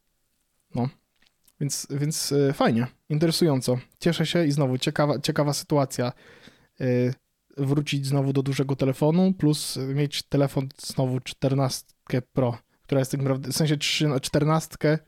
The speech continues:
która jest tak naprawdę trzynastką Pro do pewnego stopnia, nie?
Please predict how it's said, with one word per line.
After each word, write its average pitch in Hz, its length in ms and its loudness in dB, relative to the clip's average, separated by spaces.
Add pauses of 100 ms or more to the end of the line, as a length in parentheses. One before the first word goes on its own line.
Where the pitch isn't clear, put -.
(140)
która - 200 0
jest - 120 0
tak 139 100 0
naprawdę 143 280 2
trzynastką 139 680 -2
Pro 117 220 -4 (720)
do 131 80 -4
pewnego 123 380 -2
stopnia, - 360 -4
nie? 156 180 0